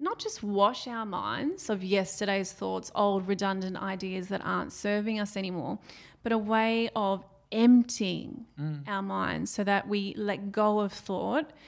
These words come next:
Speaker 1: and we can sit with our emotions,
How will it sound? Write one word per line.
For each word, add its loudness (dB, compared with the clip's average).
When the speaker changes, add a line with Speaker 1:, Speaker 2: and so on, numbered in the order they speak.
Speaker 1:
and -2
we 2
can -2
sit -2
with -2
our 0
emotions, -6